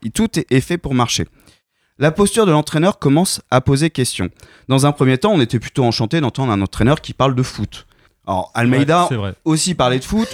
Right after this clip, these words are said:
Speaker 1: ou recitait une recette de Bacayou, on n'en sait rien. On n'a jamais vraiment compris ce qu'il voulait dire avec son trois cinq deux désastreux. Mais voilà. Mais en tout cas, lui, il parle de foot et on le comprend. Après la défaite à Quevilly, le coach nous dit, « Il faut qu'on retrouve notre équipe dans son système, dans son style. » C'est ses mots.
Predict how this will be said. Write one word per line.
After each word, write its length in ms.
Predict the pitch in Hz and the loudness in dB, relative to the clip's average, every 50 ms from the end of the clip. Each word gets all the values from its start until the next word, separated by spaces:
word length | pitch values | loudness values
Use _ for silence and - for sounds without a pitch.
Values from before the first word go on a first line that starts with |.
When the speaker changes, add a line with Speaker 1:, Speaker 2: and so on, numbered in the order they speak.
| - - | -4 0
Speaker 1:
ou 180 | 208 214 214 175 | 2 4 4 4
recitait 440 | 143 160 156 - 156 156 175 170 170 | 4 2 0 0 -2 -2 0 0 2
une 80 | 156 143 | 2 2
recette 280 | 143 151 151 175 165 156 | 2 0 0 0 0 0
de 60 | 143 | 0
Bacayou, 400 | 143 139 135 180 156 160 160 156 | 0 0 0 2 2 4 4 4
on 80 | 139 139 | 2 2
n'en 100 | 135 127 | 0 0
sait 160 | - - 160 | 0 2 2
rien. 340 | 160 165 180 214 - 254 247 - 180 151 151 170 156 165 175 175 156 156 | 2 4 4 2 2 2 0 -2 -4 -4 -4 -4 -4 -2 -4 -2 0 0
On 40 | |
n'a 120 | 156 170 175 | 2 2 2
jamais 240 | 170 190 196 226 220 | 2 2 2 2 2
vraiment 260 | - 196 190 202 208 | 2 2 0 0 0
compris 320 | 139 185 180 - 190 220 | 0 -2 0 2 0 0
ce 60 | - | 0
qu'il 120 | - 180 160 | 0 0 2
voulait 240 | 156 156 151 160 160 | 2 4 4 2 2
dire 160 | 180 208 190 | 2 2 2
avec 140 | 165 156 151 | 2 0 0
son 120 | - 147 | -2 -6
trois 200 | - - 185 160 | -4 -2 -2 -2
cinq 180 | - 170 160 165 | 0 0 0 0
deux 120 | 180 180 | 2 2
désastreux. 480 | 165 165 147 147 131 139 - - 104 98 - 233 - | 2 2 2 0 0 -2 -2 -4 -4 -2 -2 -2 0
Mais 240 | 117 139 170 175 170 - 165 147 139 | 2 2 2 2 0 -4 -8 -8 -4
voilà. 180 | 117 117 92 - - | -4 -4 -4 -6 -4
Mais 80 | - 123 | -2 -2
en 60 | 135 | -2
tout 80 | 135 - | 0 2
cas, 140 | 208 208 202 | 2 2 2
lui, 140 | 180 175 185 | 2 0 -4
il 60 | 175 | -2
parle 160 | - 139 120 | 0 0 0
de 60 | 113 117 | 0 0
foot 260 | - - 196 208 - - | -2 -2 -4 -6 -2 -2
et 80 | 120 143 | 0 0
on 60 | 151 | 0
le 60 | 160 | 0
comprend. 380 | - - 147 135 - - 85 - _ _ _ - - - - - - _ _ | -2 -2 -6 -4 -4 -8 -8 -10 _ _ _ -20 -20 -20 -20 -20 -20 _ _
Après 240 | - 160 - 233 226 | 2 2 4 4 4
la 100 | 202 170 | 2 2
défaite 300 | 147 151 151 - 165 160 | 2 0 0 0 0 0
à 60 | - 107 | -2 -2
Quevilly, 420 | - - 123 107 110 123 170 202 - - - - | -2 -2 -2 -2 0 -2 -2 -4 -8 -14 -18 -6
le 180 | - 110 110 110 | -2 0 2 2
coach 260 | - - 156 - - | 2 0 -2 -2 -2
nous 140 | 107 107 110 | 0 0 0
dit, « 180 | 123 156 196 - - | 0 0 -2 -2 -2
Il 80 | - 120 | -2 0
faut 160 | - 160 151 | 0 0 -2
qu'on 180 | - 120 117 107 | 0 0 -2 0
retrouve 400 | - 139 151 - - 151 135 113 | 0 0 -2 0 -4 -6 -2 0
notre 220 | 101 98 - - | -2 -2 0 -2
équipe 400 | 127 127 - 185 180 117 - 107 | -4 -2 -2 -4 -4 -4 -6 0
dans 160 | 107 120 131 | 2 2 2
son 160 | 123 - 104 95 | 2 0 -2 -2
système, 520 | - - - 127 - - 175 180 - 139 | 0 0 -2 -2 2 2 2 2 2 2
dans 120 | 113 131 139 | 2 2 0
son 160 | - - 131 | 2 0 -4
style. » 320 | - - - - 95 76 - _ | -4 -2 0 0 0 0 -2 _
C'est 160 | - - 98 | -6 -6 -4
ses 140 | - - 139 | -2 0 0
mots. 160 | 123 90 - | 0 0 -2